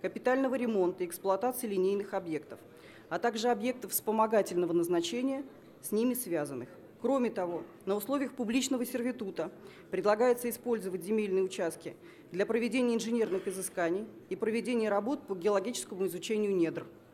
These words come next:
Принятие решения об установлении публичного сервитута возможно только при наличии обоснования необходимости его установления,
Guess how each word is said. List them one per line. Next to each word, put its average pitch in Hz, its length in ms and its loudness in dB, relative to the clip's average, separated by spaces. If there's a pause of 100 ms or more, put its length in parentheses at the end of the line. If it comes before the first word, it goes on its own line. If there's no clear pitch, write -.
(960)
Принятие 262 440 4
решения 226 420 0
об 196 80 -4
установлении 202 580 0
публичного 190 540 -6
сервитута 196 540 -4
возможно 190 460 -2
только 247 280 -2
при 214 140 -6
наличии 190 400 0
обоснования 190 540 0
необходимости 175 680 -2
его 180 140 -4
установления, 185 720 -2